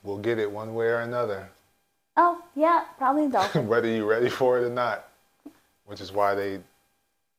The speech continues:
Speaker 1: there've been reportings of dolphins raping people, supposedly.
Speaker 2: Oh, really?
Speaker 1: Yeah, they just, when they're ready to go, they go.
Speaker 2: Yeah, well, then that is weird. <laughs>
Speaker 1: Yeah.
Speaker 2: In your opinion, blank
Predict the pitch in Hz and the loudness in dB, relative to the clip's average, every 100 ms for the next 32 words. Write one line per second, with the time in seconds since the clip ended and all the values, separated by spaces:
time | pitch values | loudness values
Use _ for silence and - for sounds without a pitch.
0 | _ - 98 101 95 90 - 101 95 92 | _ -16 -14 -14 -16 -16 -12 -12 -12 -14
1 | 92 85 90 95 95 90 87 92 98 - | -16 -14 -14 -14 -14 -20 -18 -12 -12 -12
2 | 98 90 104 98 98 95 _ _ _ - | -20 -14 -12 -12 -18 -20 _ _ _ -16
3 | 98 92 92 95 92 _ _ _ _ _ | -16 -16 -20 -20 -20 _ _ _ _ _
4 | _ _ _ _ _ _ 170 175 156 160 | _ _ _ _ _ _ 0 0 -2 -6
5 | 156 175 202 226 104 95 92 98 90 85 | -6 -6 -8 -10 -8 -6 -6 -10 -12 -16
6 | - - _ _ _ _ 92 92 95 104 | -18 -20 _ _ _ _ _ -18 -10 -8
7 | 104 95 101 98 90 87 90 85 _ _ | -8 -8 -8 -10 -12 -14 -18 -20 _ _
8 | _ _ - 214 226 - 185 196 190 208 | _ _ -20 -20 -20 -18 -14 -14 -14 -12
9 | 185 196 220 170 - 165 185 185 _ _ | -6 -6 -6 -10 -12 -14 -14 -16 _ _
10 | - 262 - - - - - 98 87 85 | -4 -4 -4 -10 -20 -20 -16 -12 -12 -14
11 | _ _ _ _ - _ 240 233 226 269 | _ _ _ _ -20 _ -2 0 2 2
12 | 294 285 269 226 190 185 190 202 190 214 | 2 0 -4 0 0 -2 -6 -8 -4 0
13 | 240 214 - | 0 0 -6